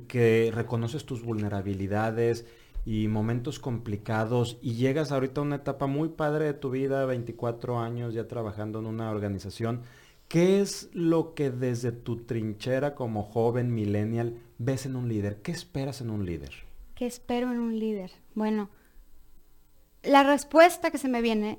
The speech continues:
Speaker 2: s-, es algo que suena muy obvio, pero sí veo que muchas personas fallan en eso, o sea, que muchos no lo tienen. Entonces, supongo que si muchos no lo tienen, no puede ser tan obvio, pero
Speaker 1: Sí.
Speaker 2: que busque mejorar, que no busque hacer lo mismo, que busque mejorar,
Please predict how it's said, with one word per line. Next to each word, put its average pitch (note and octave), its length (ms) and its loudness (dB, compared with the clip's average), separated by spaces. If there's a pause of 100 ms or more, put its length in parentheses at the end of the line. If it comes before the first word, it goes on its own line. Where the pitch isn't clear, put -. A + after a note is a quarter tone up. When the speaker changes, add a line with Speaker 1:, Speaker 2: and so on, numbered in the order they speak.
(120)
Speaker 2:
s-, - 300 -6
es B3 200 2
algo C4+ 220 6
que A#3+ 100 2
suena C#4 380 4
muy B3 180 4
obvio, A#3+ 260 2
pero G#3+ 420 0
sí - 240 0
veo C4+ 240 4
que C#4 80 0
muchas A#3+ 280 -2
personas A3+ 360 -2
fallan A3 380 2
en G3 100 -2
eso, G#3 200 0
o A#3 40 2
sea, A3+ 120 2
que G#3+ 80 -2
muchos G3 280 -4
no A3+ 160 2
lo A#3 140 2
tienen. A#3 360 2
Entonces, A3 460 0 (200)
supongo C4+ 320 6
que F4+ 80 6
si D4 100 4
muchos C#4+ 260 4
no C#4 120 2
lo C#4 100 2
tienen, C4+ 320 6
no B3+ 140 2
puede B3 200 8
ser G#3+ 180 2
tan G#3+ 180 2
obvio, A3 360 6
pero - 240 6
Speaker 1:
Sí. - 40 -6 (480)
Speaker 2:
que B3+ 580 8
busque A#3+ 580 6 (180)
mejorar, G#3+ 460 4 (140)
que - 100 2
no A#3 140 4
busque C4+ 260 2
hacer C4 180 2
lo C4 80 2
mismo, A3 320 4
que A3 80 0
busque D#4+ 320 2
mejorar, A#3 500 2